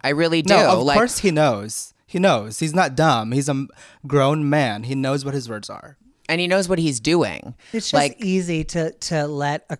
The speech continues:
Speaker 3: a small community who'd have no power have it. You know what I mean?
Speaker 2: Mm-hmm.
Speaker 3: So do better.
Speaker 1: Yeah, do better. I agree. I agree. I'm glad that you brought that up because that's very, it's very true. And it's, it is, um, growth for education, I
Speaker 3: I mean,
Speaker 1: feel
Speaker 3: and
Speaker 1: like,
Speaker 3: it
Speaker 1: for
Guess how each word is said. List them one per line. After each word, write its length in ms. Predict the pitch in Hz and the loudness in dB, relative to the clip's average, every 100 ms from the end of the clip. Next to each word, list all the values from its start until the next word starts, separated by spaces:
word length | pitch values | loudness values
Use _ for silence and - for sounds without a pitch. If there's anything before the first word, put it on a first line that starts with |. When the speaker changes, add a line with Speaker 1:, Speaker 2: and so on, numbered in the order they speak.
| _ | _
Speaker 3:
a 80 | 202 | -14
small 340 | - 151 143 | -8 -2 -2
community 680 | 139 143 139 135 131 131 127 | -2 -6 -6 -4 -4 -2 -4
who'd 260 | 139 160 139 | -4 -4 -4
have 240 | 127 143 | -2 -4
no 160 | 143 135 | -4 -8
power 460 | - - 131 127 127 | -6 -4 -2 -2 -2
have 280 | 127 117 113 | -4 -6 -10
it. 200 | 117 - _ | -14 -18 _
You 140 | 175 160 | -4 -2
know 80 | |
what 100 | 151 | -2
I 100 | 151 | -2
mean? 340 | 135 127 131 139 _ 143 | -4 -4 -6 -10 _ -10
Speaker 2:
Mm-hmm. 200 | 123 120 | -8 -6
Speaker 3:
So 400 | 110 127 123 120 - | -6 -4 -6 -10 -12
do 160 | - | -8
better. 480 | 151 143 123 123 131 - - | -6 -6 -6 -8 -12 -14 -14
Speaker 1:
Yeah, 220 | 170 175 143 | -10 -10 -8
do 140 | - 156 | -4 0
better. 500 | 175 175 156 143 156 | 0 2 2 0 -2
I 140 | 156 | 0
agree. 380 | 196 220 359 311 - | 0 2 2 0 -2
I 100 | 147 | -2
agree. 240 | 185 202 240 | 0 2 2
I'm 120 | 190 | 4
glad 200 | 185 196 | 2 2
that 80 | 220 | 0
you 100 | 202 | 0
brought 260 | 180 170 | 2 2
that 120 | - 165 | 2 2
up 160 | - | 2
because 240 | - 165 143 | 0 0 0
that's 200 | 147 - | 0 0
very, 340 | 147 147 147 | 2 4 2
it's 180 | 139 131 | 0 -4
very 400 | 123 147 147 160 | -2 0 2 0
true. 540 | - 151 117 113 123 - | -2 0 0 0 -4 -4
And 340 | 131 123 120 | -2 -2 -4
it's, 260 | - 156 - - - - | -6 -6 -8 -12 -18 -2
it 140 | 180 | 2
is, 240 | 196 196 185 | 4 2 2
um, 320 | 147 147 135 135 | 2 2 2 -2
growth 400 | - 135 120 - | 0 0 0 -4
for 520 | - 120 113 113 120 - | -2 2 2 2 -2 -4
education, 520 | 127 123 120 113 - | -6 -4 -6 -6 -2
I 20 | |
Speaker 3:
I 40 | 214 | 2
mean, 100 | 240 | 4
Speaker 1:
feel 80 | |
Speaker 3:
and 80 | 240 | 2
Speaker 1:
like, 60 | |
Speaker 3:
it 20 | |
Speaker 1:
for 60 | 247 | 2